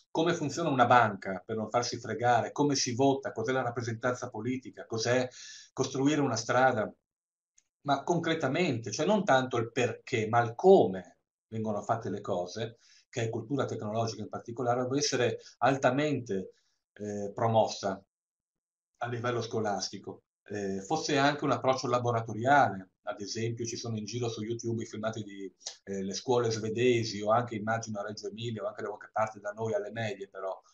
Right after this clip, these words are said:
non alle, alle primarie, eh, un fa-, laboratorio di falegnameria, costruire una chitarra, saldare due fili, due led, costruire, fare dei piccoli robot. Stanno facendo delle cose nelle scuole in questo momento.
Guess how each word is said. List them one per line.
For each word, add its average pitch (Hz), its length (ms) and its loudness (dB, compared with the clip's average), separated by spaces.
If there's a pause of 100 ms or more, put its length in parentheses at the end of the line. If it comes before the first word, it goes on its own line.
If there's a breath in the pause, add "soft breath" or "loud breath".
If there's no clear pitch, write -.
(160 soft breath)
non 104 200 -6
alle, 92 340 -6
alle 90 180 -4
primarie, 98 760 -8 (500 soft breath)
eh, 98 680 -6
un 123 180 -4
fa-, 117 160 0
laboratorio 135 460 2
di 139 80 2
falegnameria, 131 840 0
costruire 139 380 -4
una 127 120 -4
chitarra, 127 520 -2
saldare 135 800 6 (280 loud breath)
due 127 200 2
fili, 143 440 0
due 123 220 4
led, 117 600 2 (200 soft breath)
costruire, 147 760 4
fare 143 280 4
dei 127 140 0
piccoli 135 340 0
robot. 120 420 4
Stanno 160 280 -2
facendo 165 340 0
delle 110 200 0
cose 107 360 -4
nelle 95 160 -8
scuole 110 320 -6
in 95 60 -10
questo 104 260 -12
momento. 104 680 -6